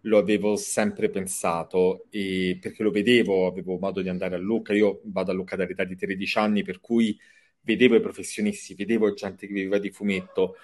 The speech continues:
Quello che per me è stata una rivelazione dovuta soprattutto al cambio di paradigma tecnologico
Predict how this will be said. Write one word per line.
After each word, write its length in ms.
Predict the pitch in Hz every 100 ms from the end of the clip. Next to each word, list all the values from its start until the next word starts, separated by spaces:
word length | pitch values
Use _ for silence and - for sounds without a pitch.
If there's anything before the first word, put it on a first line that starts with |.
| - - _ _
Quello 300 | - 139 147
che 100 | 120
per 160 | 113
me 100 | 117
è 40 | 120
stata 340 | - 113 110
una 160 | 107 104
rivelazione 720 | 101 107 101 101 - 131 107
dovuta 460 | 98 101 101 104
soprattutto 720 | - 104 98 98 - 117 117 104
al 160 | 95
cambio 280 | - 107 101
di 80 | 98
paradigma 460 | 104 101 101 104
tecnologico 1000 | 101 104 104 107 110 110 - - 120 113